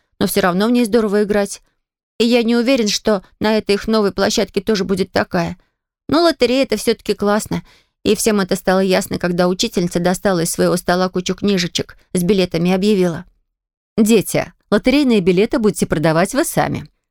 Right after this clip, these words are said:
Я каждому из вас выдам по книжечке, состоящей из пятидесяти билетов. Каждый билет стоит один франк.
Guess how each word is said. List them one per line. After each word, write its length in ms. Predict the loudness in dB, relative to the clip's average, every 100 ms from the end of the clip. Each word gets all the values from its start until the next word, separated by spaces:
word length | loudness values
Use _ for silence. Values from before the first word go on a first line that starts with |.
| _
Я 140 | -2
каждому 440 | 2 0 2 2 2
из 100 | 2
вас 320 | 0 0 0
выдам 420 | 2 2 2 2
по 120 | 0
книжечке, 580 | 0 0 0 0 -2 -2
состоящей 640 | -2 -2 0 2 2 2 -2
из 80 |
пятидесяти 500 | -2 -2 0 -2 -2
билетов. 420 | -2 -2 -2 -10 -18 _ _ _
Каждый 440 | 0 2 0 -2
билет 460 | 0 2 2 2 0 _ _ _ _ _ -14
стоит 320 | 0 0 2
один 220 | 0 -2
франк. 440 | -4 -6 -6 -18